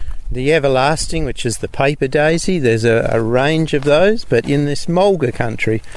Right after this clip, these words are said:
the predominant one is Cephalipterum, which is, the common name is the pom-pom everlasting, and they are a papery daisy.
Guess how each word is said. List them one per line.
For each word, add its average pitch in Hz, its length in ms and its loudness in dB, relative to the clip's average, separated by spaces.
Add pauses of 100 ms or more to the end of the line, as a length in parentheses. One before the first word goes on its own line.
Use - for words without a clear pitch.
(300)
the 113 80 0
predominant 120 760 0
one 117 220 0
is 110 160 -2
Cephalipterum, 156 800 0 (400)
which - 260 -2
is, 131 280 2
the 120 80 -4
common 127 360 0
name 117 280 0
is 120 180 -2
the - 100 -4
pom-pom 131 800 0
everlasting, 135 840 0
and 131 140 0
they 135 160 2
are 113 120 2
a 110 100 -2
papery 131 560 -2
daisy. 170 500 2